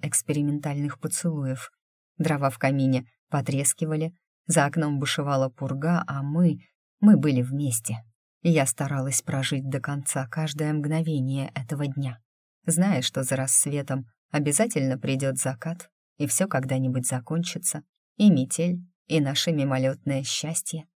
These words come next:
Только не думала, что это произойдет уже под вечер, когда вместе с утихшей непогодой пришли драконы. Много драконов. Их громадные тела, хлопавшие крылья, закрыли собой закатное небо.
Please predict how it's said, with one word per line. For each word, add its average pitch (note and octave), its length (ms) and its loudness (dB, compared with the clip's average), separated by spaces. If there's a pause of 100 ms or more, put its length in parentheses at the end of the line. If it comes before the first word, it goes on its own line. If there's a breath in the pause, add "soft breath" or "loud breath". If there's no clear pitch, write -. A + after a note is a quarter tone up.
(400)
Только F3 320 6
не E3+ 140 6
думала, C3 400 2
что - 200 -4
это C3+ 200 -4
произойдет C3 840 -2 (180)
уже C#3+ 300 0
под D3 200 -4
вечер, B2 440 -4 (480)
когда C#3+ 320 2
вместе C#3+ 420 0
с - 120 -2
утихшей C#3+ 480 -2
непогодой C#3+ 760 -2 (320)
пришли G3 440 2
драконы. B2+ 680 -4 (440)
Много D#3 520 4
драконов. C3+ 800 -2 (280)
Их D#3+ 220 4
громадные D3 680 0
тела, C#3 460 -2 (380)
хлопавшие C#3+ 760 2
крылья, C#3+ 500 0 (320)
закрыли D#3+ 460 2
собой D3+ 360 0
закатное D#3+ 640 -2
небо. C#3 420 0